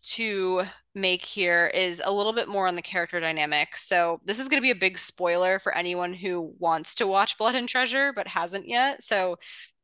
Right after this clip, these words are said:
if you don't wanna know a big spoiler piece, fast forward, like, a minute here. Um, there's a, a recurring character named Reese.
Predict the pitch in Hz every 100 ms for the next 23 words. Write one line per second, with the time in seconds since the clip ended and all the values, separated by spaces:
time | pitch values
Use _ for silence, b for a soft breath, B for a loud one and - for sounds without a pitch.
0 | _ - - 208 196 208 208 196 185 180
1 | 175 - 175 170 - 175 165 - - 185
2 | 185 - 175 165 165 - 165 170 175 -
3 | - 185 180 180 _ _ _ _ _ _
4 | _ _ _ - 196 170 156 - 202 202
5 | 202 190 - 175 175 175 190 _ _ _
6 | _ _ _ _ _ _ _ _ 208 196
7 | 214 202 185 196 175 175 180 170 156 170
8 | 170 160 170 190 - - -